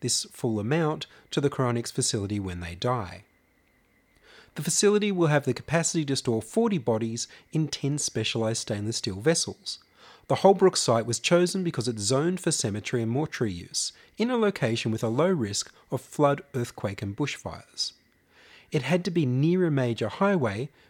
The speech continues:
which is a route for regular deliveries of liquid nitrogen, in this case, the Hume Highway.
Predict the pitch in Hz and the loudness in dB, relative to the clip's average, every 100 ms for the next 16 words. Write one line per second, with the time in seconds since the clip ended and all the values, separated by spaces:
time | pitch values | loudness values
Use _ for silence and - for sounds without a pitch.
0 | - 147 170 156 156 123 113 - 123 117 | -2 2 2 2 2 2 2 -2 0 0
1 | 113 120 123 120 104 - 98 113 101 95 | 2 0 2 0 0 -4 -6 -6 -6 -8
2 | - 107 131 135 117 101 139 143 _ _ | -8 -2 0 0 -2 -6 -10 -18 _ _
3 | _ - 196 262 - 120 110 143 - _ | _ 0 2 2 0 -2 -2 -6 -10 _
4 | - 180 - 156 135 107 92 80 82 80 | -6 -6 -2 0 0 -2 -6 -10 -12 -16